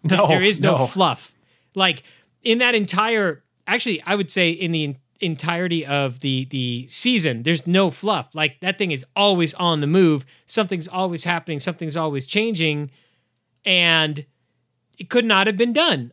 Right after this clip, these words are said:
Speaker 2: on, on factory T V, you know? Uh, talking about feels, let's talk Obi-Wan for a moment. N-, a no spoilers Obi-Wan discussion,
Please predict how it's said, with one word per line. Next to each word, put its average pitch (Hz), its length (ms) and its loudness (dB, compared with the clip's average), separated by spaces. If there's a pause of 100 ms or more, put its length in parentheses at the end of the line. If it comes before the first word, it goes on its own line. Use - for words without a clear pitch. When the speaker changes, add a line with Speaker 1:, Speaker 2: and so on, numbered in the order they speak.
(100)
Speaker 2:
on, 175 380 -2
on 165 460 -4 (140)
factory 180 480 -2
T 202 200 0
V, 196 340 -2 (320)
you 156 120 -2
know? 196 260 0 (640)
Uh, 160 320 2 (120)
talking 233 280 0
about 208 220 0
feels, 202 560 0 (720)
let's 190 160 -6
talk 226 240 2
Obi-Wan 208 500 0
for 170 160 -4
a 165 40 -2
moment. 165 400 0 (240)
N-, 170 240 -14
a 180 100 0
no 202 160 6
spoilers 202 460 2
Obi-Wan 170 420 0
discussion, 139 720 -2